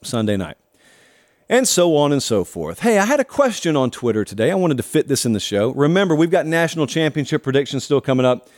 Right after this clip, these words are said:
Make sure you're subscribed to the channel if you haven't already. Uh, let's just get a little updated count here.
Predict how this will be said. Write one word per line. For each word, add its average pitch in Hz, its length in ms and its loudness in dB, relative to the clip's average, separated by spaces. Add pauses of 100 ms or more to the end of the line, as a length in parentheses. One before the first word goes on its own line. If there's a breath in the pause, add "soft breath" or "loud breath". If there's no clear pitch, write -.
(140 soft breath)
Make 143 180 0
sure - 160 -2
you're 151 160 2
subscribed 185 500 0
to 170 40 -6
the 170 80 0
channel 208 400 0
if 175 120 -2
you 175 120 0
haven't 165 240 2
already. 160 640 2
Uh, 147 240 0
let's 147 200 0
just - 200 -12
get 95 160 -6
a - 20 -6
little 76 180 -8
updated 82 480 -8
count 170 300 0
here. 180 360 2